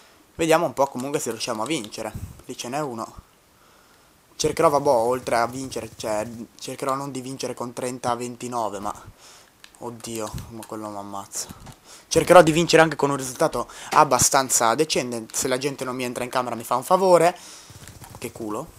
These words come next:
drop shot. Comunque il drop shot, raga, è una delle cose più utili che esista su sto gioco. Se non si sa far quello non si va molto lontano. Serve davvero in tantissime circostanze. Sta morte non l'ho capita. Sta morte non l'ho capita.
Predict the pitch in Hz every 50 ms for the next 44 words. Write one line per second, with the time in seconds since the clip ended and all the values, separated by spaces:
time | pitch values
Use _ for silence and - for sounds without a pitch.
0 | - - 120 113 104 101 - - - 127 127 - - - - - 147 156 - 120
1 | 117 120 120 127 - - 127 113 - 117 120 113 104 110 113 113 113 113 117 131
2 | 135 131 151 - - 123 120 117 113 120 117 - 139 135 - - 120 110 110 107
3 | - - 113 107 110 107 - - 123 120 120 110 101 101 - - 113 - - -
4 | - - - - _ - - 135 131 131 123 131 127 - 147 - - 143 127 -
5 | - 120 117 120 123 135 139 131 120 - 131 117 113 117 127 127 123 127 127 123
6 | 123 117 113 104 101 92 104 - - 131 127 127 120 117 117 113 117 135 135 143
7 | 139 113 120 113 117 113 - 135 131 - - 147 147 147 - - - - - 143
8 | 139 - - 151 156 - - - 202 196 190 202 208 190 - 220 202 - - -
9 | 226 208 202 196 196 202 196 - 226 208 208 196 190 190 - 196 180 - 175 170
10 | 160 160 - 175 170 226 - - - - - - - - - - - - 196 185
11 | 180 180 175 175 175 - 196 180 170 156 151 151 - 139 - 120 120 120 - -
12 | 131 127 - -